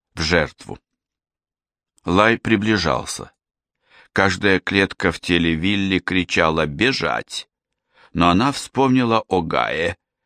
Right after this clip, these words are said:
и об отце, о том, как они без оглядки вошли в роль защитников,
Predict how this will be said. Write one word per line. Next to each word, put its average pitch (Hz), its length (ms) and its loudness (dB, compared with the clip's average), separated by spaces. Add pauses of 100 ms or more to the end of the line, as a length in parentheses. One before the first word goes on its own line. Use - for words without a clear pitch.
(200)
и 85 80 2
об 92 260 4
отце, - 460 -2 (600)
о 98 140 2
том, 151 300 4
как 135 220 0
они 139 240 2
без 107 240 0
оглядки 110 520 0
вошли 92 420 0
в 85 120 0
роль 98 240 2
защитников, 85 880 -2